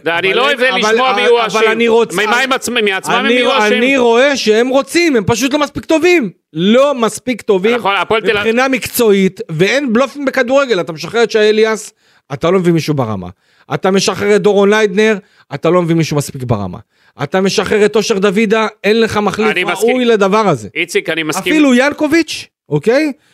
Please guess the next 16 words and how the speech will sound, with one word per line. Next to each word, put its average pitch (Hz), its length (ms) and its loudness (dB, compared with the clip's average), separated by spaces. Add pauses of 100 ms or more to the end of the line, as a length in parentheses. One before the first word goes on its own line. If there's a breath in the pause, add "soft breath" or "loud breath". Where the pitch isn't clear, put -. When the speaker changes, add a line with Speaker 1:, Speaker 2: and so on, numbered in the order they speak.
(100)
Speaker 2:
שהיה 175 240 0
פה - 140 0
ככה 180 560 2
מושמץ, 196 600 2
ועשה 156 220 -4
קצת 165 180 -2
בעיות, 175 720 4
והיו 147 600 0
לו 180 120 6
התנהגויות, 170 600 2
אה, 170 40 6 (360)
אה, 143 480 6
לא 170 160 4
נאותות 170 360 0
לקראת 147 200 -4
הסוף, 226 380 0